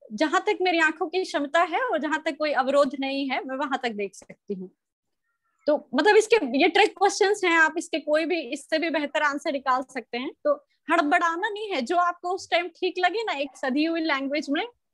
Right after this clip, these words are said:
answer दे दीजिए। और इस type के question mostly chairman जो होते हैं वही पूछते हैं। तो हाँ, नहीं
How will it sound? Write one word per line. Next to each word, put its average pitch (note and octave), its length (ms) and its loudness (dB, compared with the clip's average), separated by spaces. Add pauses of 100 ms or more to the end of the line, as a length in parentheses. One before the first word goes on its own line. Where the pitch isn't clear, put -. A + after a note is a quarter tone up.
answer B3+ 340 0
दे A3 180 4
दीजिए। F#3+ 420 -4 (520)
और A#3 240 6 (380)
इस E4 200 0
type F4 180 4
के F4+ 80 -2
question F4 480 0
mostly E4 320 0
chairman D4 580 0
जो D#4+ 80 -4
होते C#4 220 -4
हैं C4+ 180 -6
वही B3+ 220 -4
पूछते B3+ 460 -4
हैं। B3 220 0 (960)
तो A#3 340 -2 (680)
हाँ, G#3 320 -2 (2750)
नहीं F#4+ 200 6